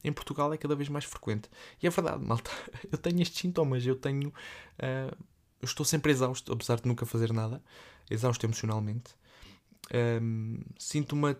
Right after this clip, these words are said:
não sinto uma despersonalização, mas sinto que, ahm, assim, eu, eu não,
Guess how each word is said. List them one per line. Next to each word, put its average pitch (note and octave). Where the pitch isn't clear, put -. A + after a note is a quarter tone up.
não E3+
sinto E3+
uma E3
despersonalização, C#3
mas C3+
sinto -
que, C3
ahm, A2+
assim, -
eu, -
eu D3
não, E3